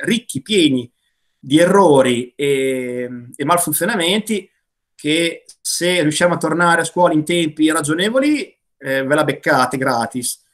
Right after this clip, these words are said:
Se invece non ci riusciamo, no, non la facciamo, però sono sempre comunque verifiche che aiutano a, a, a, a, a ragionare. Perché ricordatevi che fare un impianto è semplice.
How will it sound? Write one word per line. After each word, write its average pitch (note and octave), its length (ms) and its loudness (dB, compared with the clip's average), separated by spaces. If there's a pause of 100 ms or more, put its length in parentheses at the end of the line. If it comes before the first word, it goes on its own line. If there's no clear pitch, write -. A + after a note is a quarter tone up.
(280)
Se - 180 -6
invece F3 340 0
non D#3 100 -2
ci E3+ 80 -6
riusciamo, D#3 920 -2
no, C3+ 180 -12
non C#3+ 120 -12
la C3+ 80 -8
facciamo, C#3+ 540 0
però F#3+ 500 -2
sono E3+ 180 -12
sempre F#3 280 -6
comunque E3 240 -10
verifiche F#3+ 360 -6
che D3+ 100 -8
aiutano D3 440 -4
a, C3+ 180 -10 (560)
a, C#3 160 -8 (280)
a, C#3 360 -4 (160)
a, C#3+ 220 -2
a D3 100 -6
ragionare. C#3+ 800 0 (360)
Perché A#3+ 220 2
ricordatevi A#3+ 720 2
che F3+ 100 -2
fare A#3+ 240 2
un A3 60 4
impianto A#3+ 500 0
è - 20 2
semplice. C3+ 880 -4